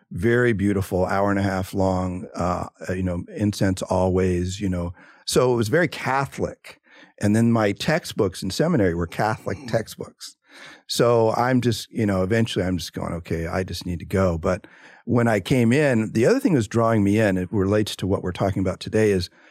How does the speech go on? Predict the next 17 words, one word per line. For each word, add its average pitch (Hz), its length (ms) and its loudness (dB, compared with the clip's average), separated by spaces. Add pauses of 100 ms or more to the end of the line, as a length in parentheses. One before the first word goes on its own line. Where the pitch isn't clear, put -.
(100)
actually 139 340 2
my 120 420 2
exploration 110 560 0
in 92 80 -2
Catholicism 92 840 -2 (360)
began 110 260 2
more 95 160 4
seriously 147 560 2
through 90 180 -4
Catholic 82 360 -2
mystical 98 460 -2
tradition, 87 600 -8 (380)
because 98 200 0
I 113 140 4
had 120 120 4
a 110 80 2
very, 107 360 2